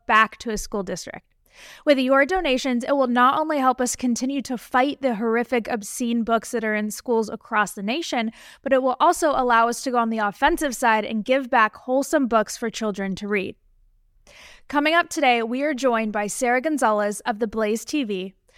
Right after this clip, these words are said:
We will hear from the parent who spoke to her school board in our viral video. And the Florida State Board of Education has just made it easier for parents to get pornographic and sexually explicit books out of their school libraries.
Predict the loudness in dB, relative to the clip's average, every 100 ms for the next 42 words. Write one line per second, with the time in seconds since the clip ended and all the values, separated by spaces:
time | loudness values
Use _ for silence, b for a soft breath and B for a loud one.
0 | b -2 2 4 4 2 2 0 -2 0
1 | 0 0 -4 -4 0 2 2 0 0 0
2 | 2 2 4 2 0 0 -2 -2 0 0
3 | 0 2 0 0 -4 -4 -6 -8 -12 B
4 | B B 0 0 2 2 4 2 0 0
5 | 0 2 0 2 0 0 -2 -2 -2 -2
6 | -2 -4 -4 0 0 0 -2 0 2 0
7 | -2 -2 0 0 0 -4 -4 -2 0 -2
8 | -4 -2 0 0 -2 -2 0 2 2 0
9 | -4 -4 -4 -2 -4 -2 -2 0 -4 -10
10 | -2 0 0 0 0 0 -4 -2 0 0
11 | 0 -4 -4 -4 -2 -2 -2 -4 -8 -8
12 | -10 -14